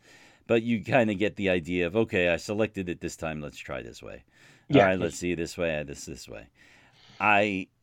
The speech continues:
Speaker 1: I will admit it does build up the suspense quite nicely.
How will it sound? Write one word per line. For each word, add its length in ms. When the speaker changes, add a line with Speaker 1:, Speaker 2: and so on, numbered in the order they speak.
Speaker 1:
I 80
will 200
admit 320
it 180
does 440
build 260
up 120
the 100
suspense 560
quite 280
nicely. 480